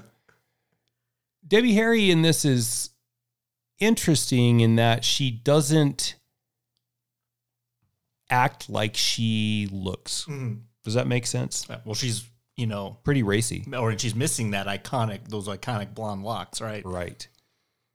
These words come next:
Speaker 1: It starts on set in the middle of that show when he starts rolling on her there, and I love it 'cause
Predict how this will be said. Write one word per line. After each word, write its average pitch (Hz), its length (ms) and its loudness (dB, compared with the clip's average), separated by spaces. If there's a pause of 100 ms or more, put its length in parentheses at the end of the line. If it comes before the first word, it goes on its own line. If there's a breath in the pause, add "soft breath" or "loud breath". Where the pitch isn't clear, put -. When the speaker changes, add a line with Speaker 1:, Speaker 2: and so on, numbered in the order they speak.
(420)
Speaker 1:
It 131 160 -4
starts 233 340 0
on 101 140 4
set 92 400 -2 (100)
in 101 100 -2
the 90 60 0
middle 92 200 -4
of 87 100 -6
that 85 140 -6
show 90 240 -2
when 82 120 -2
he 82 100 -4
starts 87 300 -6
rolling 82 300 -2
on 80 100 -2
her 80 80 -4
there, 82 160 -4
and 80 100 -6
I 85 40 -6
love 90 240 -2
it - 180 -10
'cause 85 240 -8